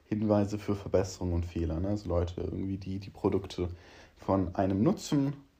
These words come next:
und die einem schreiben oder erzählen, was daran noch verbessert werden kann. Dann gibt es irgendwie für so eine Produktverbesserung oder überhaupt für so eine, ähm,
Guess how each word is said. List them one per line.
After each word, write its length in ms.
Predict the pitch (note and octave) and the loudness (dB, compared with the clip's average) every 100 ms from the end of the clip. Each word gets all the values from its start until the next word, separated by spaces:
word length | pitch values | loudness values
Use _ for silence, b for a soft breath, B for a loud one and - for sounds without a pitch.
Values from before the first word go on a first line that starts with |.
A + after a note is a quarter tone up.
| b b b b | b b b b
und 200 | - G#2+ | -4 -2
die 100 | F#2+ | 0
einem 120 | F2 | 0
schreiben 580 | F#2+ - F#2 F2+ F2+ F#2 - | -2 0 2 2 0 -4 -6
oder 140 | E2+ | -4
erzählen, 480 | D2+ E2 - F2+ F2+ | -4 -4 -2 -2 -2
was 160 | F2 | -6
daran 220 | - F2+ E2+ | -6 -4 -4
noch 120 | E2+ | -6
verbessert 500 | - - F2 F2 E2+ | -8 -6 -4 -6 -8
werden 180 | - - | -12 -14
kann. 160 | - - - _ _ _ _ _ B B B B B B B _ - | -16 -18 -20 _ _ _ _ _ B B B B B B B _ -4
Dann 180 | A2+ | -2
gibt 300 | C3+ D3+ - | 0 -2 0
es 240 | C#3 C#3 - | 0 0 0
irgendwie 520 | B2 B2+ A#2+ A#2 A2+ | 0 0 0 -2 -2
für 180 | - A2+ | -2 -2
so 100 | A2 | 2
eine 100 | G#2 | 2
Produktverbesserung 1000 | - A#2 A2+ - A2+ - - D#3+ D3+ D#3 | 2 0 0 0 2 2 0 0 0 0
oder 200 | A2+ G#2+ | 0 0
überhaupt 460 | A2 B2 B2+ - | 0 2 0 -2
für 160 | - A#2+ | -8 -2
so 100 | A2+ | 2
eine, 360 | A2 A2 G#2+ - | 4 4 2 2
ähm, 640 | G#2 G#2 G2+ G2 F#2+ G2 | 0 2 2 2 0 -4